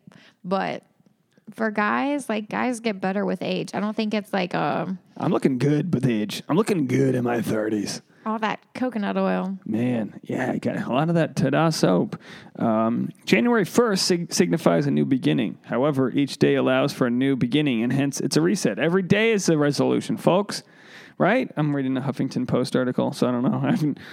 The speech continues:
Speaker 2: got to the bottom. I don't know what point it's trying to prove. But every day we have to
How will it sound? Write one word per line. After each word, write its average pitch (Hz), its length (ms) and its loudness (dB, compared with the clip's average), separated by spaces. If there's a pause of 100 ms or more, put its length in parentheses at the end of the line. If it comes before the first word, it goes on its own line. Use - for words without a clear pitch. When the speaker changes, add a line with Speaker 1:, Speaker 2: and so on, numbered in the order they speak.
(320)
Speaker 2:
got 117 180 2
to 120 80 0
the 117 60 2
bottom. 110 320 0
I 117 60 0
don't 117 100 -2
know 107 100 0
what 110 200 0
point 113 240 2
it's - 100 -6
trying 117 180 0
to 117 60 -2
prove. 147 240 2
But 196 160 4
every 220 220 2
day 208 560 2
we 165 160 2
have 151 300 2
to 131 360 0